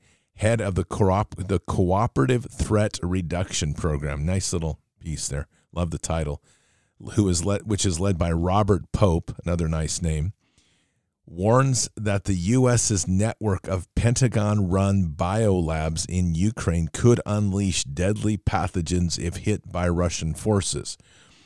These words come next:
I doubt that has anything to do with safety and probably a m-, much more about a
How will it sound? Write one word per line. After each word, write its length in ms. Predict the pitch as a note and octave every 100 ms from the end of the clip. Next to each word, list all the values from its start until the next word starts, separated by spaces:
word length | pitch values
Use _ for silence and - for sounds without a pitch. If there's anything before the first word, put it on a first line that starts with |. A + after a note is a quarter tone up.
| _ _ _ -
I 220 | D#2+ F2+
doubt 500 | E2 - G2 A2 -
that 180 | G2+ F#2+
has 280 | F2 F#2+ -
anything 420 | G2 G#2+ G2 G2
to 60 | F2
do 200 | D#2 F2+
with 140 | D#2+
safety 640 | - G2+ F#2 - F2 F2 D2
and 180 | E2
probably 400 | - F2 E2+ F2 C#2+
a 80 | F2
m-, 220 | E2+ E2+ -
much 400 | G2 G2 F#2+ -
more 260 | F2+ F2+ D#2
about 380 | E2+ F2 F2 -
a 300 | F#2 E2 D2+